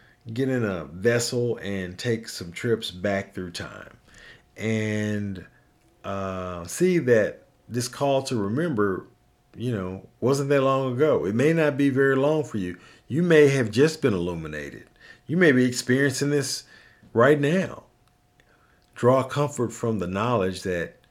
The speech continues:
it gets better, that these things are coming to you for a purpose. Um, but it's definitely a shared experience.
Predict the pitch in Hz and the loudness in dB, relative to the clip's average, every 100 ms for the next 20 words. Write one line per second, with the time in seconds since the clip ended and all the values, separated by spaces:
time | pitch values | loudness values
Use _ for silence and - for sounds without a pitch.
0 | _ - 85 85 104 - 101 107 - - | _ -16 -12 -6 -6 -4 -4 -4 -6 -14
1 | _ _ _ _ _ _ _ _ 110 98 | _ _ _ _ _ _ _ _ -4 -2
2 | 117 120 117 117 117 113 107 110 110 - | 0 0 -2 -4 0 0 -2 -4 -6 -10
3 | - _ _ _ _ _ _ - 104 123 | -16 _ _ _ _ _ _ -10 -6 -2
4 | 113 110 113 92 85 80 82 - 90 87 | -2 -2 -4 -4 -4 -6 -10 -8 -6 -6
5 | - 120 123 - - - _ _ _ _ | -6 -8 -8 -14 -20 -20 _ _ _ _
6 | - - _ _ _ _ _ _ _ _ | -14 -14 _ _ _ _ _ _ _ _
7 | - 82 80 80 82 - - - _ _ | -14 -12 -12 -14 -16 -18 -20 -20 _ _
8 | _ _ _ _ _ _ _ _ _ _ | _ _ _ _ _ _ _ _ _ _
9 | _ _ _ _ _ _ _ _ _ _ | _ _ _ _ _ _ _ _ _ _
10 | _ _ _ _ _ - 101 95 - _ | _ _ _ _ _ -6 -4 -4 -6 _
11 | 107 101 - 120 127 127 107 95 - 104 | -8 -6 0 2 2 0 -2 -2 -2 0
12 | 98 90 85 - 82 76 85 - - | 0 -2 -6 -12 -14 -14 -16 -20 -20